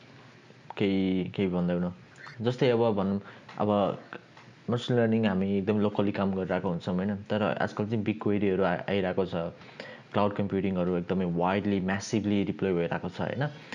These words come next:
जस्तै अब Google-को छ, एडब्ल्युएस भयो, Azure भयो, आइबिएम-को आफ्नै क्लाउड छ, होइन? अ, thousands of cloud companies। So what is cloud and how data science is,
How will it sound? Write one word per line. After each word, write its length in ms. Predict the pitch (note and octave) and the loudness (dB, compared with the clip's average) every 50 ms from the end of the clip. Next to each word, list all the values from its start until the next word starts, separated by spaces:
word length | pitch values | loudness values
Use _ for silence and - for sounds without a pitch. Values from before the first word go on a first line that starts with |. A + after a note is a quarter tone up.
| - - - - | -14 -14 -12 -10
जस्तै 200 | F#2+ G2 - G2+ | -10 -4 0 0
अब 320 | F#2+ F2+ F#2 F2+ D#2+ F2 F2+ | 2 2 2 0 -2 0 0
Google-को 440 | G#2 G#2 F#2+ G2+ F#2+ F2 - F#2 | 0 2 4 2 2 2 0 -2
छ, 400 | E2+ - - F2+ E2+ F2 F2+ - | -2 0 0 0 0 0 0 2
एडब्ल्युएस 640 | - G2+ G2+ F#2 F#2 F2 F2+ F#2 F#2 F2 F2+ F2+ - - F2+ | 2 2 2 2 0 0 2 2 2 2 0 -2 -4 -4 -2
भयो, 240 | E2+ E2+ F2 F2 E2 | 0 0 0 0 -2
Azure 380 | E2+ - - F#2 F2+ F#2 F2 | -4 -4 -2 -2 0 0 0
भयो, 400 | E2 E2 E2 E2 E2 F2 F2+ F2 - - - - - - | -2 -2 0 0 0 0 -2 -4 -6 -12 -18 -10 -4 0
आइबिएम-को 420 | G#2+ G#2+ G2 G2 G2 G2 G2 - | 0 0 0 0 -2 -2 0 0
आफ्नै 280 | F#2 F#2+ - - G#2 F#2+ | -2 -2 -2 -2 -2 -2
क्लाउड 260 | E2+ F#2 F2 F2 F2 | 0 0 0 0 0
छ, 100 | - - | -2 -2
होइन? 460 | F2+ F2+ - F#2+ C3+ C3+ C3+ - E3 - - - - - | -2 -2 -2 -2 -2 -4 -4 -6 -8 -10 -12 -14 -14 -10
अ, 220 | - - - - - - - - - - - - - - | -8 -6 -6 -6 -8 -12 -18 -20 -18 -16 -14 -8 -2 0
thousands 380 | C#3+ D#3+ F3 F3 F3 E3+ C#3+ | 2 4 6 6 6 6 4
of 140 | D#3 C3 - | 4 2 4
cloud 240 | C3+ A#2+ A2 G#2+ - | 4 4 4 4 2
companies। 480 | - F#2+ F2+ F#2 F#2 F#2 F#2 F2 - - - - - - - - - - - - - - - - - - - - - - - | 0 -2 0 0 -2 -2 -2 -4 -6 -10 -16 -20 -20 -20 -20 -20 -20 -20 -20 -20 -20 -20 -20 -20 -20 -20 -20 -20 -20 -8 -2
So 100 | - C3+ | 0 2
what 200 | A#2+ B2+ C#3 D3+ | 4 4 4 4
is 120 | E3 D3 C3+ | 4 2 2
cloud 400 | - - B2 A#2+ B2+ D3+ D#3 - - - - | 2 2 4 4 4 2 0 -2 -6 -10 -4
and 240 | - G2+ G2+ G2 F2+ | -2 0 0 0 0
how 340 | F2 F#2+ G2+ G#2 A#2 B2 A#2 | 0 0 2 2 4 4 4
data 240 | G#2 A2 G#2 G2+ | 4 4 4 4
science 500 | G2 - G#2 G2 G2 G2 G2+ G2+ - - - | 2 2 2 0 2 0 -2 -4 -10 -8 -4
is, 400 | - F#2 F#2 F#3 F3+ F2+ - - | -2 0 0 0 -2 -4 -8 -14